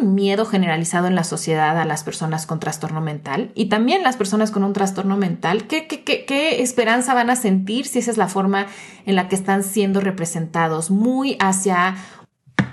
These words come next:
la caricaturización.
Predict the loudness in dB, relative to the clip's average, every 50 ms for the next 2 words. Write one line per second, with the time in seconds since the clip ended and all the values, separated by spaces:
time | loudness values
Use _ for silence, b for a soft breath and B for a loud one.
0 | -10 -10 -4 0 2 2 4 4 4 2 2 2 2 2 0 -2 -2 0 0 0
1 | 0 0 0 0 -2 -2 0 -2 -2 0 0 0 0 0 -2 -2 -2 0 0 2
2 | 2 2 0 -2 -4 -6